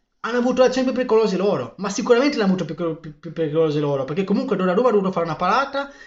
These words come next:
e Bonucci ha dovuto salvarla sulla linea. Le azioni più, più pericolose, nonostante abbiamo avuto noi il dominio,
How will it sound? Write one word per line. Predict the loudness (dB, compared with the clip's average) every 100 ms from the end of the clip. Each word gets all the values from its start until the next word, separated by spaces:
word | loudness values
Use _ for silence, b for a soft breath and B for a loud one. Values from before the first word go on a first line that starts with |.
| B
e | -4
Bonucci | 0 0 0 2 2
ha |
dovuto | 2 -2
salvarla | 0 0 -2
sulla | -4 -4
linea. | -4 -8 -12 _ _ -10
Le | -6
azioni | 0 0
più, | 0 -4 -6 -10
più | -8 -6
pericolose, | -4 2 2 2 -2 -2
nonostante | -2 -4 -4 -4 -4
abbiamo | -4 -2
avuto | -2
noi | 0 0
il |
dominio, | 0 0 0 -2 -4 -10